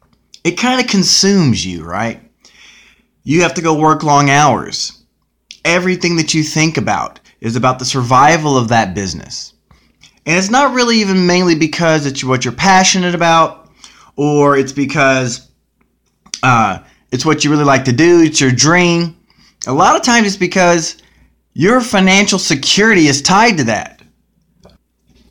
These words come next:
When we began, a lot of times, whether or not our family ate, whether or not the family bills got paid,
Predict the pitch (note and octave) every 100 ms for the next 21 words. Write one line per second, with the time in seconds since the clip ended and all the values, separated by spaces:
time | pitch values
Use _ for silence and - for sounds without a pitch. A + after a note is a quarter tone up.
0 | _ _ _ _ D3+ G3 G3+ F#3+ D#3+ G3
1 | C#4+ C4+ F#3+ D#3+ C#3 D#3 C#3 C#3 D#3 -
2 | - _ _ _ C3 G3+ A3 A3+ A3 G#3
3 | G#3 G3 F3 - F3 F3 - - C3 F#3
4 | G#3+ G#3 G#3 F#3+ D#3+ C3 - F3 F#3+ D3+
5 | C#3+ A#2+ A#2 A#2+ G2+ F2